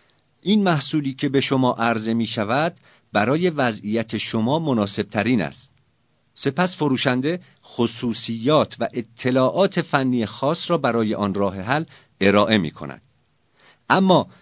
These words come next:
در فرایند اصلی، فاز طراحی بر یک راه حل خاص متمرکز نیست.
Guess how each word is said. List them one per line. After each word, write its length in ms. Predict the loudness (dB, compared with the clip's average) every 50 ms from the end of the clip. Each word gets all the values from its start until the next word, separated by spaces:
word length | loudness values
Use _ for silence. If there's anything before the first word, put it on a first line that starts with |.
| _ _ 2
در 140 | 4 4 4
فرایند 720 | 2 2 2 4 6 6 6 4 4 2 0 0 0 0
اصلی، 720 | -2 -2 -2 -2 -2 -4 -6 -6 -4 -4 -4 -4 -4 -6 -10 _ _ _ _
فاز 540 | _ -20 -10 -2 2 6 6 6 6 4 2 -2 0
طراحی 640 | 2 2 2 2 2 2 2 2 2 2 0 -2 0
بر 240 | 0 0 0 -2
یک 280 | -2 0 0 0 0 -2
راه 440 | -4 -2 2 2 2 2 2 -2 -4
حل 400 | -4 -2 -2 -2 0 0 -2 -2
خاص 640 | -2 -4 -4 0 2 4 6 4 4 2 -2 -8 -12 _ -20 _ _ _ _
متمرکز 720 | -2 -2 0 0 0 2 2 2 0 0 0 0 0 0 0
نیست. 380 | 0 0 0 -2 -8 -14 -18